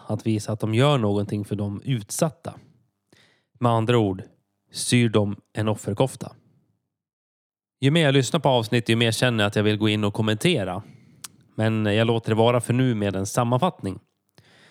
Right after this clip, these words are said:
Alltså min tolkning av Helene Börjessons och Lotta Lagnanders syn på den kultur som Kultur- och fritidsnämnden ansvarar för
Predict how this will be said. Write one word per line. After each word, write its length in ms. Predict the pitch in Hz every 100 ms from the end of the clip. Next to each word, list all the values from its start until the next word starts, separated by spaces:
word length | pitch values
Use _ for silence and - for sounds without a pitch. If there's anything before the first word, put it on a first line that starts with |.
| _ _ _ _ _ _ _ 139
Alltså 220 | 123 127
min 220 | 180 170
tolkning 560 | - 151 127 143 147 131
av 260 | 127 117
Helene 320 | 120 123 117
Börjessons 840 | 113 113 113 117 117 117 113 - -
och 440 | 117 107 - -
Lotta 320 | 120 120 - 113
Lagnanders 600 | 117 127 127 110 - -
syn 440 | - 156 104 101
på 120 | 110
den 140 | 107 107
kultur 600 | 117 - 147 113 98 104
som 300 | - 110 107
Kultur- 280 | 110 120
och 100 | 110
fritidsnämnden 680 | 113 113 110 104 131 127 107
ansvarar 540 | 113 110 - 139 117 101
för 320 | 98 98